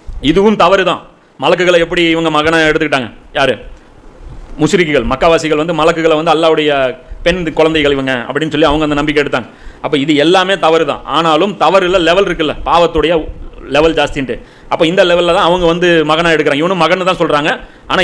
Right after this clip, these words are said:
இப்படிப்பட்ட மகன்னு சொல்றாங்க. அதே மாதிரி ஜிப்ரீல் அலைஹிஸ்ஸலாம், பரிசுத்த ஆத்மா, இவங்க வந்து முக்கியமான கேரக்டர் பைபிள்ல. அப்ப அவங்க வந்து அல்லாவினால் படைக்கப்பட்டவர்கள் அப்படின்னு சொல்லி இவங்களுடைய அகீதா. மரியம் அலைஹிஸ்ஸலாம் அவர்கள் அல்லாவின் வார்த்தை மூலம் கருவானவர். கடவுள் தன்மை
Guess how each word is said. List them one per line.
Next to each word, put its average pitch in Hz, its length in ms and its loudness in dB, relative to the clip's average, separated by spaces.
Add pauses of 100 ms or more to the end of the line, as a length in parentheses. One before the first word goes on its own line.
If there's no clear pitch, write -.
இப்படிப்பட்ட 185 460 0
மகன்னு 165 280 0
சொல்றாங்க. 131 260 -2 (120)
அதே 196 120 2 (100)
மாதிரி 170 180 2 (260)
ஜிப்ரீல் 180 220 2
அலைஹிஸ்ஸலாம், 151 380 -2
பரிசுத்த 170 340 0
ஆத்மா, 143 180 -4 (600)
இவங்க 208 300 4
வந்து 185 200 0 (760)
முக்கியமான 190 420 0
கேரக்டர் 160 300 -2 (240)
பைபிள்ல. 147 280 0 (240)
அப்ப - 100 0 (100)
அவங்க 196 180 2 (100)
வந்து 180 160 -2 (140)
அல்லாவினால் 208 560 0
படைக்கப்பட்டவர்கள் 127 680 -2 (760)
அப்படின்னு 170 260 0
சொல்லி 190 200 0
இவங்களுடைய 175 360 2
அகீதா. 139 240 -2 (380)
மரியம் 214 240 2
அலைஹிஸ்ஸலாம் 170 420 0
அவர்கள் 165 340 2
அல்லாவின் 202 400 0 (120)
வார்த்தை 226 420 2
மூலம் 196 260 -2
கருவானவர். 143 420 -2 (640)
கடவுள் 220 380 2
தன்மை 175 240 0